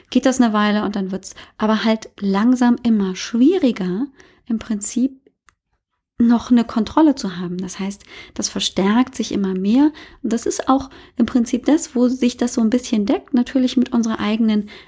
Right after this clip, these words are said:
Erfahrung, wo man erst so ein bisschen nur sich denkt, „Ah, das ist aber jetzt komisch hier, irgendwie habe ich mit dem und dem so ein bisschen zu tun“, und dann einige Monate später denkt man sich so,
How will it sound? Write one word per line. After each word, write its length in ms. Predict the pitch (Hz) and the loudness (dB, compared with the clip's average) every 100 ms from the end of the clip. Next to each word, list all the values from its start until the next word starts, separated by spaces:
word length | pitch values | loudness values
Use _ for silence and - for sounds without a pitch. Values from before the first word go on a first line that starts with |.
| - | -10
Erfahrung, 600 | 208 - 214 269 269 226 | -10 -2 2 4 4 4
wo 80 | 208 | 2
man 160 | 196 | 0
erst 260 | - 185 - | 0 -4 -4
so 80 | 185 | -8
ein 80 | |
bisschen 420 | 185 285 - 240 226 | 0 0 2 2 4
nur 200 | 220 220 | 2 0
sich 160 | 208 | -4
denkt, 240 | 208 202 - | -4 -4 -6
„Ah, 80 | 165 170 | -12 -12
das 120 | - | -14
ist 200 | 170 - | -16 -18
aber 160 | - | -18
jetzt 200 | - - | -18 -18
komisch 400 | - 247 262 220 | 2 4 6 4
hier, 360 | - 208 190 190 190 | -2 -4 -4 -6 -6
irgendwie 300 | 185 180 180 - - - _ _ _ _ 175 | -4 -4 -6 -14 -20 -20 _ _ _ _ -6
habe 240 | 185 185 | -2 -2
ich 140 | 185 | -4
mit 180 | 185 - | -6 0
dem 160 | 196 214 | 4 4
und 120 | 196 | 2
dem 140 | 190 | 0
so 140 | 180 160 | 0 -2
ein 60 | |
bisschen 380 | - 330 - 254 | 0 0 0 -2
zu 140 | - 226 | -2 -8
tun“, 380 | - 220 208 | -4 -2 -2
und 100 | 190 | -4
dann 220 | 190 180 - - - - _ | -4 -6 -8 -20 -20 -20 _
einige 380 | 202 208 208 202 | 2 4 4 2
Monate 420 | 196 196 190 185 | 2 0 -2 -4
später 420 | - - 240 226 | -6 -2 0 0
denkt 180 | 202 180 | -4 -4
man 80 | 180 | -6
sich 160 | 170 | -8
so, 80 | - | -10